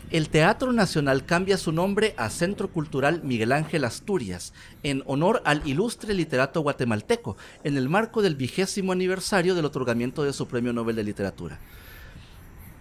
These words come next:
Así que es un complejo que ahora ya no solamente es llamado Teatro Nacional, por eso les decía al inicio que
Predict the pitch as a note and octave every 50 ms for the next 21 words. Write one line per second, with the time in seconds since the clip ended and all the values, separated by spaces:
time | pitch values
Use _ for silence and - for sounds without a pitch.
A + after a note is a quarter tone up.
0 | - - - - - - - - - - C#3 C#3 C3 B2 A#2 - - A#2+ A#2+ B2
1 | A#2+ - - B2+ B2+ B2 - D3 B2+ - - C3+ C#3 D3 C#3+ - F#3 F3 - -
2 | - C#3 C3 A#2 A2+ A2 G#2 G2+ G2 F#2 F#2 - - - - - - A2 G#2 G#2+
3 | A2+ A#2 B2 A#2+ A2 A2 A2+ A2 A2 G#2+ A2 A2 - - - A#2+ A2+ A2+ A2 A2
4 | A2 - - A2+ G#2+ A2+ A2 G#2 G#2 G#2 A2 A2+ - - A2 G#2 G2 - - F#2+
5 | G2 G2+ G#2+ - C#3+ F3+ B3 C4 - - B2 B2 A#2+ - C3+ B2+ A#2+ B2 A#2+ A#2+
6 | A#2+ - - - D3 C#3 C#3 C3+ - - - - - - E3+ F3 G3 G#3+ B3+ B3+
7 | G3+ - - B3+ A#3+ - - F#3 F3